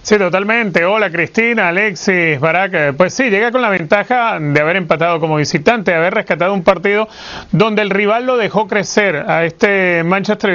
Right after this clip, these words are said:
United, pues la verdad, le pueden culpar de no tener pegada, le pueden culpar de ser un equipo que deja crecer al rival, al punto que, eh, terminó en los últimos minutos metido contra su arco.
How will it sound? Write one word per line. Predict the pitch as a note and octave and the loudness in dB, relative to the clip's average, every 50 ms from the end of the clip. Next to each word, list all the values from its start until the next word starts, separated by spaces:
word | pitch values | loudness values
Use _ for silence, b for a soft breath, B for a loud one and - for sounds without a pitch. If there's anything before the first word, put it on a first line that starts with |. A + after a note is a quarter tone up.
| E3+ F3 | 0 0
United, | F3+ F#3+ F#3 F3+ G#3+ G#3 F#3 B B B B B B B - | 0 0 0 0 0 0 0 B B B B B B B 0
pues | - D#3+ | 2 2
la | E3 E3+ | 4 2
verdad, | E3 E3 E3 F3 F#3+ G#3+ A#3 | 2 2 2 2 0 0 0
le | A3+ G3+ F3+ E3+ | 0 -2 -2 -2
pueden | D#3+ - - - F3+ F#3+ G#3 G#3+ G#3+ G#3 G3+ F#3+ F3+ E3 D#3+ D3+ D3 C#3+ C#3+ C#3 - | -4 -8 -2 0 2 2 2 2 0 0 0 0 2 2 2 2 2 2 0 0 4
culpar | - F3+ F3 E3+ - G3 G#3 A#3 A#3 | 2 2 2 4 2 2 2 2 0
de | G#3 F#3+ | 0 0
no | F#3+ G3 G3 | 0 0 0
tener | G3+ G3 G3 F3+ F3 | 0 0 0 0 0
pegada, | G3 F3+ E3+ G#3+ A#3 A3 A3+ A#3+ A#3+ B3 - | 0 0 0 0 0 2 0 0 -2 -4 -4
le | - D#3 E3 | -2 -2 0
pueden | D3 F#3 F#3+ G3 F3 | 0 0 0 0 0
culpar | D#3 E3+ E3 - - F#3 F#3+ G3+ G#3 F#3 | -2 -2 -2 2 2 2 2 2 0 -4
de | F3 | -4
ser | - - F3+ | -2 -2 0
un | F3+ F#3+ | 0 0
equipo | F#3 D#3+ F#3 F3 F#3+ E3+ | 0 0 0 -2 -2 -2
que | E3+ E3+ | 0 0
deja | F3 F#3 D#3+ G3 E3 | 0 0 0 -2 -2
crecer | F3 F3 - - F#3 F3 | 0 -2 -2 0 0 0
al | F#3 F#3+ | 0 0
rival, | - E3+ E3+ E3+ F3+ G#3 A#3 A#3+ | 0 0 0 2 2 0 0 0
al | - G3 F3 D#3+ | 0 -2 -2 -2
punto | D#3+ F#3+ G3 G3+ F#3+ G3 A3 G3+ G3 | -2 -2 -2 -2 0 0 -2 -2 0
que, | - F#3+ F3+ E3 D3 B B B B B B - | 0 0 0 0 -2 B B B B B B -2
eh, | D#3+ D#3 | -2 0
terminó | D#3 F3 F3 E3+ E3+ F3 | 0 -2 -2 0 0 0
en | F#3+ G#3 | 0 0
los | G3 - G#3+ | 0 0 -2
últimos | G3 E3+ G3+ G3+ F3 | -2 0 0 0 0
minutos | D#3 E3 E3 E3+ E3+ G3+ F#3+ E3+ | 0 0 0 0 0 0 0 0
metido | E3+ D#3 E3 F3+ F#3 | 0 0 0 0 0
contra | F3 F3+ D#3 E3 D#3+ | 0 0 0 -2 -2
su | D#3+ - F#3 F3 | 0 0 0 0
arco. | F3 E3 D#3 - - C#3+ | 0 0 -2 -4 -6 -6